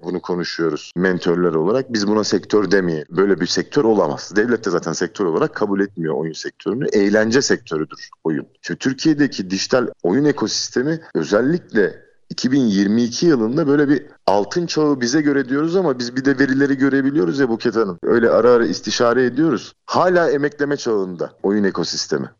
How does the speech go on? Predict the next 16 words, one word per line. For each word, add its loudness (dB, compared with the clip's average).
O 4
kadar 2
çok -6
emekleme 0
çağında 0
ki, -4
ki -12
bu 2
seneki 2
yatırımlar 2
dört 0
milyar 0
doları 0
geçti. -4
Türkiye'nin -4
geliri 2